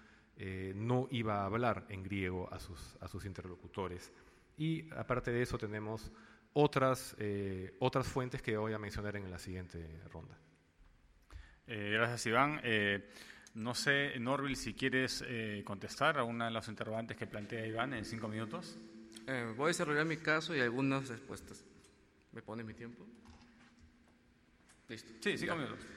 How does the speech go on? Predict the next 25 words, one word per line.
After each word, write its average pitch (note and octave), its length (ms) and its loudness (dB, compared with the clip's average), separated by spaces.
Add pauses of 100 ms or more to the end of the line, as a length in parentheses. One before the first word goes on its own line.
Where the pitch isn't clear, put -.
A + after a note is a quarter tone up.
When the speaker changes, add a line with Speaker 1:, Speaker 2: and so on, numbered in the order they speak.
(420)
Speaker 3:
Ok, D#3+ 220 0
este, A#2+ 1600 2 (360)
yo F#3 200 6
quería A3 500 4
que C#3 140 6
Iván D#3 200 6
responda, F3+ 380 2
si D3 140 2
desea A#2+ 240 2
en D#3+ 60 0
su D#3 100 -2
tiempo, D#3+ 440 2 (500)
si - 180 2
los C#3 140 6
criterios G3 520 4
históricos F3 340 4
que F3 100 0
he - 20 2
mencionado E3 500 4
son E3 160 0
verdaderos D3 320 4
o D3 60 -4
son C#3 160 -2
falsos. G2+ 440 -8
Uno. A2 260 -4